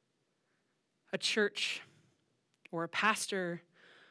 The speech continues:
or a Christian who speaks its language,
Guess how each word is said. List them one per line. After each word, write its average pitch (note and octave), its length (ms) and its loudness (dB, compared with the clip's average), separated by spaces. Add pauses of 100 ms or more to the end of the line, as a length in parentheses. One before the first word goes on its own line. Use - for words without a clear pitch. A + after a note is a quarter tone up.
(200)
or F3+ 120 2
a F3 40 2
Christian E3+ 640 0 (600)
who G#3 120 0
speaks - 380 -2
its - 160 -12
language, D3+ 560 -6